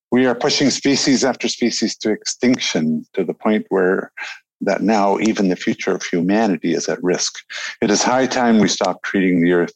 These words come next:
as a candy store and a garbage dump and started seeing it as a special, unique, precious place. My guest today is Julia Aplin. Julia lives in Toronto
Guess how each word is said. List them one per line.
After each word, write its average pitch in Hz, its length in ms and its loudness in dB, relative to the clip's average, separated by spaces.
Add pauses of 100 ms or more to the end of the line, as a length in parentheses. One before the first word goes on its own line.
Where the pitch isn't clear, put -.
(100)
as 82 120 -4
a 82 200 -2
candy 90 300 2
store 85 340 0
and 78 140 -2
a 76 60 -4
garbage 80 440 -2
dump 78 260 -4 (580)
and 87 120 2
started 98 460 2
seeing 101 260 2
it 92 120 2
as 82 140 2
a 87 80 2
special, 85 580 -2
unique, 80 380 0 (380)
precious 82 300 -4
place. - 460 -6 (1500)
My 123 100 2
guest 147 320 2
today 117 460 2 (340)
is - 160 -6
Julia 113 460 2
Aplin. - 480 -2 (320)
Julia 110 380 2
lives 95 340 0
in 85 100 2
Toronto 110 640 0